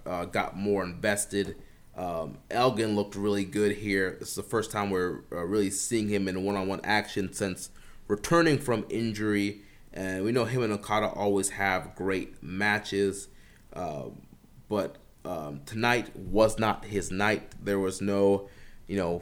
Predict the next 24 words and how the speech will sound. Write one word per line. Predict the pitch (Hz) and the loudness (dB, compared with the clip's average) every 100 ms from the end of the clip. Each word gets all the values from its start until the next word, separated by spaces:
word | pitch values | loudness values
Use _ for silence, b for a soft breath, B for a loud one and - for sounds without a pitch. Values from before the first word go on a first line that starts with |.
| - | 2
first-round | 131 113 - 117 104 - | 6 6 6 4 4 4
upsets | 117 - - 120 - - | 2 2 4 4 4 -2
for | 110 | 4
Elgin | 110 110 104 98 | 6 6 4 4
this | 107 - - | 2 2 -2
year. | 101 98 98 - b b b - | 2 4 2 -2 b b b -10
Um, | 85 78 50 50 - - - - - - - - - - | -4 -4 -6 -10 -14 -20 -20 -20 -20 -20 -18 -20 -18 -6
came | 120 110 | -2 0
down | 107 104 101 | 0 0 -2
towards | - 110 - | -2 -2 0
the | 85 101 | -2 0
end | 104 101 | 0 0
where, | 95 87 - | 0 -2 -6
uh, | 87 82 73 - - - - - | -6 -4 -6 -10 -18 -20 -20 -6
Elgin | 107 110 101 | -2 -2 -2
hits | 104 107 - | -4 -4 -4
a | |
buckle | 95 123 117 101 | 0 -2 0 0
bomb, | 113 107 101 101 | 2 2 2 0
but | 87 - | -4 -6
Okada | 90 - 104 92 | -8 -4 -2 -2
countered | - 104 87 80 | -2 -6 -6 -4
back | 101 98 - | 0 0 2
out, | 117 117 - | 4 4 0